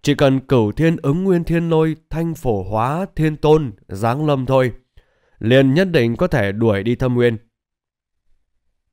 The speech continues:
Phanh Phanh dập đầu kích động kêu lên:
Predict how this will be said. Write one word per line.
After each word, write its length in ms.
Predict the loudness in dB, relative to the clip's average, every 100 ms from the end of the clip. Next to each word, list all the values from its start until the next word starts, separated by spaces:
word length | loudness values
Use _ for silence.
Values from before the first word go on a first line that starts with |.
| _ _ _ _ _ _
Phanh 240 | -2 -2
Phanh 320 | 0 -2 -2
dập 220 | -2 -2 -2
đầu 260 | -4 -4
kích 200 | -4 -4
động 160 | -4 -4
kêu 180 | -2 0
lên: 240 | 0 -2